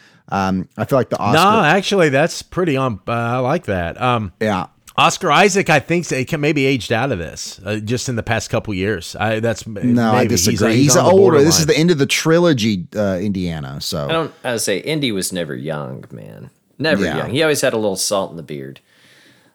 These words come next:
Speaker 3: But I feel like this would, you know, if the Chris's were competing here, this is a Pratt casting, isn't it? Isn't Chris Pratt the
Speaker 1: It's
Speaker 3: one
Speaker 1: too
Speaker 3: that
Speaker 1: low
Speaker 3: gets
Speaker 1: hanging
Speaker 3: that?
Speaker 1: fruit. Yeah, I mean, I, I get, I get why
Speaker 2: Yeah.
Speaker 1: you would go for it. It's, it's too
Speaker 2: No,
Speaker 1: easy.
Speaker 2: I'm not really a Pratt fan, so I'd
Speaker 3: Mm.
Speaker 2: go Hemsworth or Hardy before I'd go him.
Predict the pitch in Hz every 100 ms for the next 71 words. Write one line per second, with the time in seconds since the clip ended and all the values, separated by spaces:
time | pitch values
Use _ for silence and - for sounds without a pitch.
0 | _ 147 185 220 214 190 190 - 170 -
1 | 170 139 139 - 175 185 165 117 101 101
2 | 92 - 143 160 80 73 62 98 - 170
3 | 160 - 104 107 139 - _ _ _ _
4 | _ _ _ - 107 110 113 - 69 65
5 | 87 117 139 147 _ - 107 147 - -
6 | 127 - - - 113 123 143 110 117 190
7 | 156 135 135 117 110 117 107 101 117 117
8 | 123 135 131 123 131 143 147 - 117 113
9 | 127 95 113 110 113 101 95 98 101 80
10 | 113 - 120 - - 131 110 104 101 101
11 | 104 85 95 92 87 - _ - 95 90
12 | - 90 85 85 - 82 76 - 104 113
13 | 117 92 90 76 101 95 87 95 90 82
14 | 92 98 87 78 87 78 80 82 76 87
15 | 76